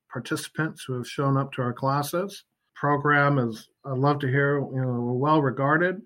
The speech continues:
and the participants keep on telling me, like, "Art making, it feeds something in our soul in a different way."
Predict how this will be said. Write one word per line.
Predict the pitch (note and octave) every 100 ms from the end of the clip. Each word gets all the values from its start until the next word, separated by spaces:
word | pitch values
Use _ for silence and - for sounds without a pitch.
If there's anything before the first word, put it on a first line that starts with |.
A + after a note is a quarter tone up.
| -
and | C3+ C#3+ C#3
the |
participants | - C3+ D#3 D3 - D3+ C#3+
keep | - D#3 D3
on | C3+
telling | B2+ D3 C#3 C3
me, | C#3+ C#3 B2 A#2
like, | A#2+ A2+ A2+
"Art | E3 E3
making, | E3 E3+ F#3 F#3 F3+
it | E3 C#3 -
feeds | F#3 F#3+ E3+
something | - F#3 F#3 F3
in | E3+
our | D3+
soul | - F#3 F#3+ C#3+
in | B2
a | A2+
different | A#2 A#2+ G#2
way." | A2